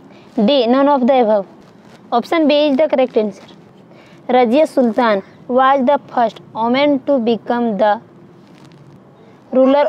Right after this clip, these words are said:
of Delhi। Question number eleven, when was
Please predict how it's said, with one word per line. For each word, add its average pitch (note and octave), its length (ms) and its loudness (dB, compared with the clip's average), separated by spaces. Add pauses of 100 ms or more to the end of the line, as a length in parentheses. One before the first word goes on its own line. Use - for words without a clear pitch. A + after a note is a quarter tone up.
(160)
of B3+ 140 -2
Delhi। G3+ 540 -2 (800)
Question D#4 440 0
number C#4+ 260 2 (120)
eleven, A3+ 460 2 (420)
when D4+ 360 2
was A3+ 320 2